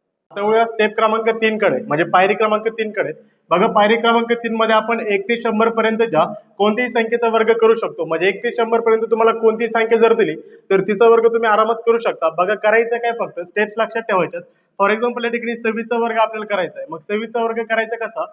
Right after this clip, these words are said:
जर समजा हा दोन आपला ए मानला मी, हा सहा बी मानला आणि हा जो दोन आहे बघा, तो सी मानला, तर स्टेप काय करायचे बघा तुम्हाला, आधी या बी चा वर्ग करायचा आहे आलेला नंबर एकक स्थानी, त्यानंतर बघा ए बी सी या तिघांचा गुणाकार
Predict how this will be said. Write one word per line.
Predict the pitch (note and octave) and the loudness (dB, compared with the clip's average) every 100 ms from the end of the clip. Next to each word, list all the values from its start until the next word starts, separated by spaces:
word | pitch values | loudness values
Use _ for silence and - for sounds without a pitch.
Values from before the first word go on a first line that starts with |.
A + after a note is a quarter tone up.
| _ _ _ | _ _ _
जर | D3+ A3 | -4 -2
समजा | A3+ A3 A3+ A#3+ | -2 -4 0 2
हा | G#3 G#3+ | 2 2
दोन | A3 A3+ | 0 0
आपला | A3 A3+ A#3 | 0 0 0
ए | G#3 A3 | 0 0
मानला | G#3 G3+ G#3 | 0 0 -2
मी, | D#3 G3 G#3 _ _ _ | -4 -12 -16 _ _ _
हा | E3+ G3 | -2 0
सहा | A3+ A3 A3+ | 2 2 2
बी | F#3 A3 | 0 -2
मानला | G#3+ F#3 D#3+ F3 E3 | -2 0 -2 -2 -4
आणि | F3+ | -6
हा | F#3+ G3 | 0 0
जो | G3+ A#3+ - _ _ - F3+ | -2 -8 -10 _ _ -18 -4
दोन | F3+ G3+ | 0 2
आहे | A3+ | 0
बघा, | A3 A3+ | -2 -4
तो | A3+ A#3 | -4 -6
सी | A#3 G#3+ | -6 -4
मानला, | F3+ C#3+ C#3 _ _ _ - | -2 -4 -12 _ _ _ -8
तर | F#3 | -8
स्टेप | F#3 A3+ A#3 A3+ | -2 0 0 0
काय | A#3 | -2
करायचे | A#3 A#3 A3+ | 0 -2 -2
बघा | A3 A3 | -2 -2
तुम्हाला, | A3 G#3+ G#3 | -2 0 2
आधी | G#3 A3 | 0 -2
या | A3 | -2
बी | G3 G#3+ | -4 -4
चा | A3+ | -4
वर्ग | A3+ A3+ G#3+ | -2 -4 -4
करायचा | A3 A3 D#3 | -4 -4 -6
आहे | D#3 - _ | -10 -12 _
आलेला | D#3 F#3 G#3 | -6 -4 -2
नंबर | G#3+ G#3 A3 | -2 -2 -4
एकक | G#3+ A3 | -4 -8
स्थानी, | G#3+ D#3 - _ _ _ F3+ | -6 -8 -8 _ _ _ -2
त्यानंतर | F#3+ G3+ G#3+ | 0 0 -2
बघा | A#3 A#3 G3 | 0 0 0
ए | F#3+ G3+ | 0 0
बी | A#3 | -2
सी | - F#3 E3+ | -6 -6 -4
या | E3+ | -4
तिघांचा | F#3 G#3+ A3 A3 | -4 -4 -4 -4
गुणाकार | G#3+ A3+ G#3+ D#3 | -2 -2 0 -4